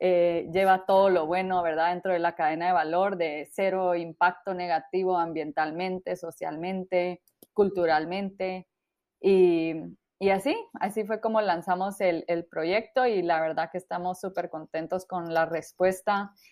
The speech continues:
y también los avances en la conversación sobre la sustentabilidad en, en la industria, porque como, como decimos siempre, ¿verdad? Todos somos parte de esta industria, no hay nadie caminando desnudo, tal vez un loco por ahí, otro por allá, pero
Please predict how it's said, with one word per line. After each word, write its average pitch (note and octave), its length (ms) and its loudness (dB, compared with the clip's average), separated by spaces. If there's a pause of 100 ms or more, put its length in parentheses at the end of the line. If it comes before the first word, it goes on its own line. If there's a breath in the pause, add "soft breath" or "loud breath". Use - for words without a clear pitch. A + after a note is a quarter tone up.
(220 soft breath)
y G#3 120 -2
también F#3+ 260 2
los A3 140 4
avances G3+ 560 6
en G3 120 -4
la F#3 120 -2
conversación G3 840 -4
sobre F#3 500 0
la E3 160 0
sustentabilidad E3+ 1120 -2
en, F3+ 200 -4
en E3+ 160 -4
la D#3 80 -4
industria, F3+ 580 2
porque D#3 580 -4 (800)
como, F3 600 4
como G3+ 200 4
decimos A3 420 4
siempre, C4 300 4
¿verdad? B3 340 4
Todos B3 220 12
somos B3 260 4
parte A#3 260 6
de C4 60 6
esta B3+ 120 -2
industria, B3 460 4
no A#3 100 0
hay A3+ 80 0
nadie A#3 380 4
caminando G3+ 540 0
desnudo, A#3+ 760 2 (460)
tal F3 120 0
vez G3 160 0
un A3 160 -2
loco A#3 320 4
por A#3 140 2
ahí, G3 320 4
otro A3 300 0
por A3+ 120 4
allá, F#3 320 6
pero G3 480 4